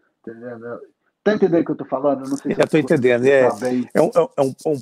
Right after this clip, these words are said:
Speaker 2: pouco até, não vou dizer arrogância, já acho que ela acha que tem controle e, e, e,
Speaker 1: Exatamente.
Speaker 2: e menospreza até, né? Porque ela acha que,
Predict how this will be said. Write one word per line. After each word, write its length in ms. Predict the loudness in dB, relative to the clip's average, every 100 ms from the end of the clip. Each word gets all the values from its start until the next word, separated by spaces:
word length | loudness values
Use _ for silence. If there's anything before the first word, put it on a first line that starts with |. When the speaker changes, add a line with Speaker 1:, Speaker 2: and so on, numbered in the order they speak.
| -2
Speaker 2:
pouco 220 | 0 0
até, 600 | -4 0 0 2 0 -2 -6 _ _ _ _ _ _ _ _ _
não 120 | -2
vou 100 | -2
dizer 200 | 0 -2
arrogância, 720 | -2 -6 -10 -6 -4 -4 -10
já 360 | -6 -4 -4 -6 -20 -20 _ _ _ -20 -20 -16 -6
acho 240 | -6 -4
que 60 | -4
ela 260 | -2 -2 -6 _ _ -12
acha 240 | -12 -12
que 80 | _
tem 100 | -10
controle 840 | -8 -10 -10 -6 2 2 2 -2 -12 _ _ _ _ _ _ _ _ _
e, 60 | -4
e, 20 |
e, 60 | 0
Speaker 1:
Exatamente. 600 | 0 2 0 0 -6 -8 -16 _
Speaker 2:
e 60 | -6
menospreza 840 | -2 2 0 0 -2 2 2 2
até, 280 | -4 -2 -4
né? 160 | -4 -8
Porque 200 | -8 -6
ela 140 | -6 -8 -8
acha 260 | -8 -8
que, 240 | -10 -10